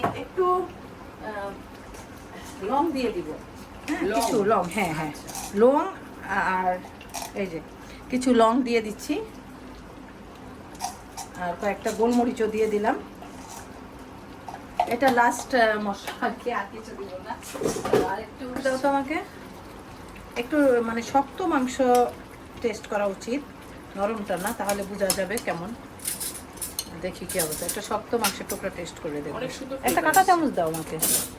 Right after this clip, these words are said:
Speaker 1: তো এই তো হয়ে গেল আমার দারুণ মজার গরুর রেজালা। আশা করি ভালো লেগেছে এবং এই রেসিপিটা ফলো করে আপনারা অবশ্যই রান্না করবেন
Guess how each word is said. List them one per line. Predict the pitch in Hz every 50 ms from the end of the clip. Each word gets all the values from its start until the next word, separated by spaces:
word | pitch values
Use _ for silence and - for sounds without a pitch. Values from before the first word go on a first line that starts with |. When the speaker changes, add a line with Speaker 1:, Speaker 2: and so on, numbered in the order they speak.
| - - - - - - - - - - - - - - - - - - - - - - - - - - - - -
Speaker 1:
তো | - - 208 226 269 - - -
এই | - - 214 220 226 -
তো | 269 285 359 392 - - - - - - - - - - - - - - - -
হয়ে | - 233 233 233
গেল | 226 240 247
আমার | 240 214 247 302 285
দারুণ | 233 196 180 180 180
মজার | 180 180 185 180 208 226 277 427 - - - - - - - - - - - - - - - - - - - - - -
গরুর | 214 202 196 196 247 339 349 - - - - - - - - - - - - - - - - - - - - - - -
রেজালা। | - 190 190 170 175 165 160 160 156 - - - - - - - - - - - -
আশা | - - - - 247
করি | 240 - 247 247 262
ভালো | 233 226 233 233 226 220
লেগেছে | 226 220 220 214 233 226 - -
এবং | 285 330 196 202 185 190 185 190 185
এই | 190
রেসিপিটা | 196 202 208 - - 208 226 214 226
ফলো | 220 - 202 190 202
করে | 202 - 214 214
আপনারা | 208 202 - 208 190 190
অবশ্যই | 180 190 196 196 - 233 214
রান্না | 220 214 208 214 214 220
করবেন | - 240 233 233 269